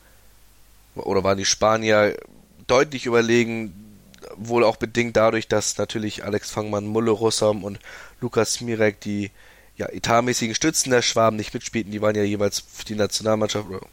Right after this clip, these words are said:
für die deutsche Nationalmannschaft im Einsatz, sodass es im zweiten Halbfinale dann auch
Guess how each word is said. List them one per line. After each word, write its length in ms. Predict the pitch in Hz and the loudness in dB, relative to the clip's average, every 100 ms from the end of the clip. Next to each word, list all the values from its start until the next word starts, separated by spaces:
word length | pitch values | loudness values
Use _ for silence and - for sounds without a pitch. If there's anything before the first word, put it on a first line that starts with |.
| _ - - | _ -20 -16
für 140 | - | -10
die 40 | 117 | -2
deutsche 280 | 110 - 110 | -2 0 -2
Nationalmannschaft 580 | - 107 110 110 107 - | 0 0 0 -2 -4 -4
im 120 | 131 | -2
Einsatz, 520 | - 120 117 110 - - - - - - - _ - | 2 2 4 2 -2 -18 -20 -20 -20 -20 -20 _ -6
sodass 320 | 107 107 110 | 0 2 2
es 260 | 107 - - _ - | -2 -4 -8 _ -14
im 100 | 104 | -4
zweiten 300 | - 123 113 | 0 2 2
Halbfinale 420 | 110 - 110 98 | 0 0 0 0
dann 280 | 98 98 87 | 0 -4 -8
auch 400 | 95 - - | -12 -12 -18